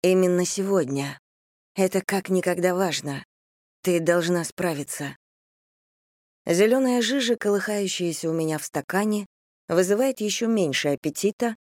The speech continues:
чем раздавленный на тротуаре брусочек картошки фри, которым прямо сейчас обедают голуби. Но я уже почти у цели.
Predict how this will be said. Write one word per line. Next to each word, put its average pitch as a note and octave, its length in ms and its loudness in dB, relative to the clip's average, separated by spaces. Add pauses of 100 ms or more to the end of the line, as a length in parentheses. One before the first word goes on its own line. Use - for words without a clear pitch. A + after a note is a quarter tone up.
(160)
чем E3 200 2
раздавленный D#3 680 2
на C#3+ 100 0
тротуаре D#3 540 0
брусочек C#3+ 500 -2
картошки C#3+ 560 -2
фри, E3+ 380 0 (460)
которым E3+ 420 4
прямо D#3+ 280 2
сейчас E3+ 580 -4 (200)
обедают D3+ 580 0
голуби. D3 640 -2 (800)
Но F#3+ 200 6
я A#3 200 4
уже G#3+ 220 -2
почти F#3+ 400 -2
у F#3 100 0
цели. D3+ 540 -4